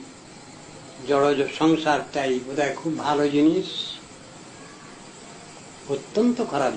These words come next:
জিনিস। এ বুদ্ধি, এ বোধ যতদিন না আসবে আমাদের, ততদিন পর্যন্ত আমাদের কোনো কল্যাণ নাই। ভাগবতে কি বলছেন? "তস্মাদিদং জগদশেষমসৎস্বরূপম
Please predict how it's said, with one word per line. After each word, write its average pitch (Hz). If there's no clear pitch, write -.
জিনিস। -
এ 156
বুদ্ধি, 220
এ 202
বোধ 208
যতদিন 196
না 208
আসবে 208
আমাদের, 180
ততদিন 165
পর্যন্ত 190
আমাদের 175
কোনো 185
কল্যাণ 131
নাই। 104
ভাগবতে 175
কি 226
বলছেন? 214
"তস্মাদিদং 190
জগদশেষমসৎস্বরূপম 202